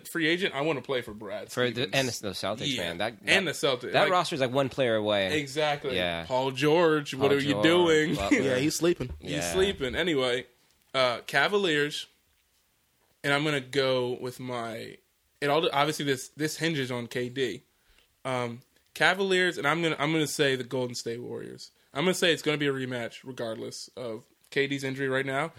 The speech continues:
Speaker 1: I think it's gonna be another rematch. And Cavs won. They, they, oh wait, the Golden State blew the three one lead, right?
Speaker 3: Yep, Golden State blew a three one lead.
Speaker 1: Then this time,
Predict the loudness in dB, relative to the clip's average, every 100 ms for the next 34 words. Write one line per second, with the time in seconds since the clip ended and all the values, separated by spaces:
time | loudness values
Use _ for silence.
0 | -20 -16 -6 -6 -2 0 0 2 0 0
1 | 0 -2 -6 -8 -12 -18 -20 _ _ _
2 | _ _ -4 -2 -4 -6 -14 _ _ _
3 | _ 2 4 6 4 0 -6 -4 0 0
4 | -2 -8 -4 0 0 0 -2 -2 -2 -6
5 | -12 -20 _ -2 0 0 -2 -2 -4 -2
6 | -4 -4 -4 -6 -4 -6 -6 -6 -6 -6
7 | -6 -8 -10 -4 -2 -2 0 0 0 -4
8 | -2 0 0 -2 -2 -2 0 2 2 2
9 | 0 4 4 4 2 2 2 2 2 4
10 | 6 4 2 -2